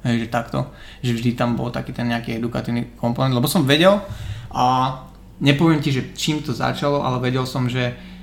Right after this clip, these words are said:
o, v tomto, v tomto odvetví je jednoduché uspieť, o, čo je veľmi subjektívny pojem a nemôžem hovoriť, či som uspel alebo nie ja,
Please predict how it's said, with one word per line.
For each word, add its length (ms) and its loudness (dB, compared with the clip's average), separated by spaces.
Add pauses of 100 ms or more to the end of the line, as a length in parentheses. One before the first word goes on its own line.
(220)
o, 480 0
v 80 -14
tomto, 320 0
v 80 -10
tomto 160 0
odvetví 720 -2
je 240 0
jednoduché 480 0
uspieť, 640 -2 (400)
o, 320 -6
čo 240 -6
je 160 -4
veľmi 240 -2
subjektívny 480 -2
pojem 400 -2
a 240 -6
nemôžem 400 -6
hovoriť, 320 -4
či 160 -12
som 160 -4
uspel 320 -6
alebo 160 -4
nie 160 0
ja, 400 -4